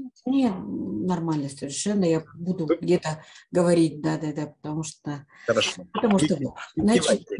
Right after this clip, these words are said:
Speaker 1: э, да, да, да, да. Э, я немножко расскажу. Э, наш благотворительный фонд, он, э, является на сегодняшний день крупнейшим национальным благотворительным фондом,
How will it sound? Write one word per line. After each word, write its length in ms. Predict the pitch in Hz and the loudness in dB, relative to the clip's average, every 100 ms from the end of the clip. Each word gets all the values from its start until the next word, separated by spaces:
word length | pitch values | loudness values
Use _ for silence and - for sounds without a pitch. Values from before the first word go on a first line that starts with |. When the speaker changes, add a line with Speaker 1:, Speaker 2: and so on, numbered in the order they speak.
| 202 | 2
Speaker 1:
э, 220 | 202 190 | 4 2
да, 200 | 180 208 | 2 2
да, 140 | 180 180 | 2 2
да, 180 | 170 | 2
да. 180 | 160 151 - - | 2 -2 -4 -6
Э, 320 | 170 185 185 | -2 2 2
я 240 | 180 220 240 | 4 4 4
немножко 420 | 220 226 240 - | 2 0 0 -4
расскажу. 600 | 208 - 214 254 294 - - | -8 -6 -6 -4 -4 -8 -8
Э, 120 | 175 | -6
наш 200 | 180 214 | -4 -4
благотворительный 600 | 196 190 190 208 202 202 | -2 -2 -2 -2 -4 -4
фонд, 380 | 196 - 247 247 | -6 -4 -4 -2
он, 360 | 185 180 170 165 | -4 -4 -4 -6
э, 560 | - 175 165 165 160 160 | -8 -6 -6 -4 -2 -2
является 480 | 165 190 214 - 175 | -2 -2 -2 -2 -2
на 60 | |
сегодняшний 460 | 175 185 196 175 - | 0 2 0 -2 -4
день 260 | 214 233 - - - - _ | -2 -2 -8 -20 -20 -20 _
крупнейшим 1000 | 175 156 185 214 214 - 180 170 156 - | -12 -4 -2 0 -2 -4 -2 -2 -6 -6
национальным 960 | 175 175 - 180 170 165 151 143 147 - | -6 -4 -2 -2 0 -2 -2 -6 -10 -8
благотворительным 760 | 165 156 160 170 196 - 165 | -6 -4 0 0 0 2 0
фондом, 500 | 151 196 220 196 185 | 0 -2 -2 2 2